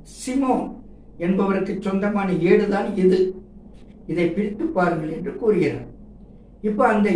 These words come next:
ஏடை பிரித்து பார்த்தபோது அதில் இறை தூதர் ஒருவர் தோன்ற இருக்கிறார் என்ற ஒரு முன்னறிவிப்பும், அந்த இறை தூதரின் பிரதிநிதி ஒருவர்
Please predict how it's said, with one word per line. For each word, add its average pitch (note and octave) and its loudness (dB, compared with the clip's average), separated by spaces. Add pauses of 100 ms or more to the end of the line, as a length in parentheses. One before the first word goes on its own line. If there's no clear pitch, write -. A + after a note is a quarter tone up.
(140)
ஏடை B3 10 (120)
பிரித்து G#3+ 2
பார்த்தபோது F3+ -4 (100)
அதில் - 0 (840)
இறை A#3 8
தூதர் B3+ 2
ஒருவர் G3+ 2
தோன்ற G#3+ 0 (140)
இருக்கிறார் F#3+ 0
என்ற F#3 2 (140)
ஒரு D3 -2 (180)
முன்னறிவிப்பும், F3+ 0 (720)
அந்த F3+ 4 (180)
இறை - 6 (260)
தூதரின் B3+ 2 (100)
பிரதிநிதி C4 2
ஒருவர் F3+ 0